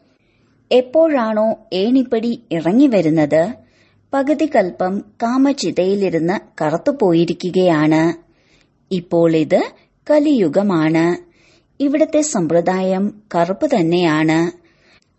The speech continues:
പക്ഷേ എല്ലാവർക്കും എങ്ങനെ കറുത്ത രൂപമുണ്ടാക്കും? എന്തെല്ലാം ചിത്രങ്ങളാണോ ഉണ്ടാക്കിയിട്ടുള്ളത്, അതെല്ലാം വിവേകശൂന്യമാണ്.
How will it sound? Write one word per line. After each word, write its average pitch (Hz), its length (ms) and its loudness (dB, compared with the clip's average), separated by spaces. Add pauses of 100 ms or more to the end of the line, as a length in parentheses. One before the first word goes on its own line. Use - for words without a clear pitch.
(340)
പക്ഷേ 294 480 -2
എല്ലാവർക്കും 254 1080 -2
എങ്ങനെ 277 480 2
കറുത്ത 190 300 -2
രൂപമുണ്ടാക്കും? 165 1200 0 (800)
എന്തെല്ലാം 294 580 2
ചിത്രങ്ങളാണോ 214 960 -4
ഉണ്ടാക്കിയിട്ടുള്ളത്, 170 1200 0 (460)
അതെല്ലാം 208 580 0
വിവേകശൂന്യമാണ്. 196 1500 0